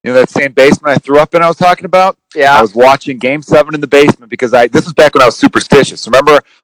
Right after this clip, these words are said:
Speaker 1: we talked about it in a couple podcasts ago
Speaker 2: Yep.
Speaker 1: about how I'm no longer superstitious. I don't believe in it anymore. And I think, you know, and I've helped you through that.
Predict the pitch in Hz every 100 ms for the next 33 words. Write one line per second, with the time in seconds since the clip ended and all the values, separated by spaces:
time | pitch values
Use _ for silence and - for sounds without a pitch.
0 | - 156 175 156 143 135 120 131 120 -
1 | 127 117 120 110 - 104 117 107 101 _
2 | - 131 127 123 104 117 107 120 113 107
3 | 95 _ _ _ 117 117 117 117 117 110
4 | 107 - 113 101 - 107 - 110 101 104
5 | 104 104 101 101 101 98 98 98 95 87
6 | _ - - _ - 104 104 - 113 -
7 | 107 104 110 113 107 110